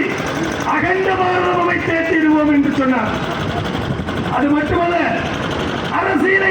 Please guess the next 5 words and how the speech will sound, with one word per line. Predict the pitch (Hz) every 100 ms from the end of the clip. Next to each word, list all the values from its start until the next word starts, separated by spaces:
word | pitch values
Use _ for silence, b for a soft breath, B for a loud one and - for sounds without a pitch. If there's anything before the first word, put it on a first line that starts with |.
| 370
இந்துமயமாக்குவோம், | 370 381 381 381 370 370 349 359 330 202 180 - - - - - - - - -
இந்துக்களை | 302 370 415 - 440 370 320 277
இராணுவமயமாக்குவோம்" | 277 320 440 427 403 415 381 381 370 370 370 359 349
என்று | 320 -
சொன்னவர். | 311 311 294 -